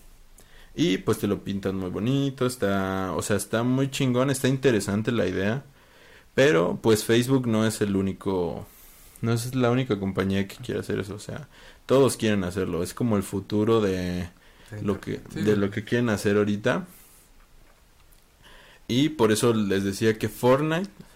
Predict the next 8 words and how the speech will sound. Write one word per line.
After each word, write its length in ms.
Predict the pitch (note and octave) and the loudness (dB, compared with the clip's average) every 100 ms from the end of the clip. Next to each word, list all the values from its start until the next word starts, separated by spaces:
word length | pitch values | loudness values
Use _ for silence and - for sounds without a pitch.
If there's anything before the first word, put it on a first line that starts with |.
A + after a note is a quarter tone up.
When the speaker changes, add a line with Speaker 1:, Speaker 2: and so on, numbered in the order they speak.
| - - - | -20 -20 -4
Speaker 1:
es 380 | A2 A2 - - | 0 0 0 -2
un 200 | A#2+ B2 | 0 2
i-, 240 | B2+ - - | 2 0 -2
una 240 | A#2+ C3+ | 2 2
especie 320 | C3+ C3 C3+ | 2 2 4
de 40 | B2+ | 4
experimento. 960 | - - G#2+ G2+ G2+ G#2+ A2 C#3 D3+ - - - - - - - - - - | 2 0 2 4 2 0 2 0 -2 -10 -20 -20 -20 -20 -20 -20 -20 -20 -16
Em, 800 | - G#2 G2 G2 G2 G2 F#2+ F#2 | -4 0 2 0 0 0 -2 -4